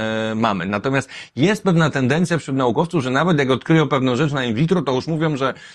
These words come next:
to już zostało udowodnione i właśnie uratowaliśmy cały, całą populację pszczół, albo właśnie udowodniliśmy, że zagraża im największa katastrofa na świecie i za cztery lata wymrą.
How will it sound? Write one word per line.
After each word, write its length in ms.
to 140
już 180
zostało 440
udowodnione 960
i 100
właśnie 380
uratowaliśmy 800
cały, 340
całą 420
populację 500
pszczół, 340
albo 300
właśnie 300
udowodniliśmy, 760
że 240
zagraża 540
im 140
największa 440
katastrofa 600
na 120
świecie 300
i 60
za 120
cztery 320
lata 280
wymrą. 300